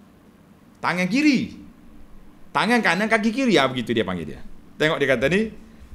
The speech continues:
bermula dengan, eh, min asfali bi khinsir yadil yusra. Mana kita guna ka-, tangan kiri dulu sebab kita nak gosok kaki kanan dulu. Kan? Na-, eh, Nabi kita suka kanan. Maka, ni, dengan kaki kiri,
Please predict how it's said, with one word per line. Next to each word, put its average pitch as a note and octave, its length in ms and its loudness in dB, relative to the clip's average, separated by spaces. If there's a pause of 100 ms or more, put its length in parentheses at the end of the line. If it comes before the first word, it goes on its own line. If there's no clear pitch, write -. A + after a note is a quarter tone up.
(120)
bermula F#3+ 760 6
dengan, F#3 560 0 (320)
eh, C#3 520 2 (1000)
min G3 320 4
asfali F#3 480 4
bi D#3+ 160 6
khinsir G#3 360 2
yadil F3 360 4 (160)
yusra. D#3 560 2 (560)
Mana F3+ 280 0
kita G3+ 280 -2
guna F#3+ 440 0
ka-, F3 240 0
tangan F3+ 480 -4
kiri F3+ 240 0
dulu C3 160 -2
sebab E3 320 0
kita D#3+ 240 -4
nak F3 240 -4
gosok D#3 480 0
kaki E3 240 -6
kanan A#3 240 4
dulu. G#3+ 240 0 (480)
Kan? C#3+ 240 0 (240)
Na-, D3 160 -6
eh, D3+ 200 2
Nabi D#3+ 280 2
kita E3+ 120 0
suka E3 280 -2
kanan. E3 400 2 (320)
Maka, - 440 -2 (400)
ni, C3 200 -4
dengan D3+ 240 -2
kaki F3 480 -4
kiri, A3+ 400 0